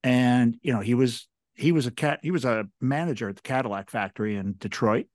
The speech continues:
saw the last cars come off before they started making tanks. Then he helped make tanks for a few years for the war effort. And then, you know, was there when they rolled cars off and they started production back up. And that's where he met my mom. And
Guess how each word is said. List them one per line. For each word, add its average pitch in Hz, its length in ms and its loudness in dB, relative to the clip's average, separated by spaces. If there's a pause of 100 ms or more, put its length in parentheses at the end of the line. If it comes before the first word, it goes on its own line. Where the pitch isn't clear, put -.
(340)
saw 120 240 0
the 101 100 0
last 110 340 -2
cars 110 400 0
come 104 200 0
off 104 380 -4
before 110 320 -2
they 107 140 -2
started 104 340 -4
making 107 320 -4
tanks. - 560 -4 (680)
Then 110 120 -2
he 110 80 2
helped 113 260 0
make 123 220 2
tanks 120 280 2
for 120 140 0
a 107 40 0
few 117 180 0
years 110 260 2
for - 140 -6
the 107 80 0
war 107 240 0
effort. 113 420 -6
And 113 160 -2
then, 117 380 -2
you 131 100 -4
know, 123 80 -2
was 120 160 -2
there 131 220 0
when 127 100 -2
they 127 140 -2
rolled 131 360 -4
cars 170 380 -2
off - 260 -12 (460)
and 104 160 -6
they 110 60 -2
started 120 360 0
production 131 360 0
back 90 260 -6
up. 92 160 -6
And 156 80 0
that's 196 160 0
where 156 80 4
he 135 60 4
met 131 160 0
my 117 140 0
mom. 113 360 0
And 98 180 -8